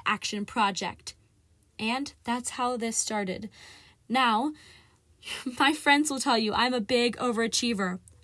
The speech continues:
I absolutely love projects. I think they are, one, I mean, just super fun and educational, but they're also a way to really be super, super creative. I mean, I was always the one that would have super decorated Google Slides and PowerPoints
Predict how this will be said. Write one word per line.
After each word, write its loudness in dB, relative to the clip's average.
I 6
absolutely 2
love 0
projects. -2
I -4
think -2
they 0
are, -2
one, 2
I -2
mean, -2
just 0
super 0
fun 4
and -2
educational, -4
but -6
they're -2
also 2
a -2
way 0
to -4
really 4
be 2
super, -2
super -2
creative. -2
I 0
mean, 6
I 2
was -2
always 0
the -2
one 0
that -2
would -6
have -2
super 4
decorated 0
Google 2
Slides 0
and -2
PowerPoints 0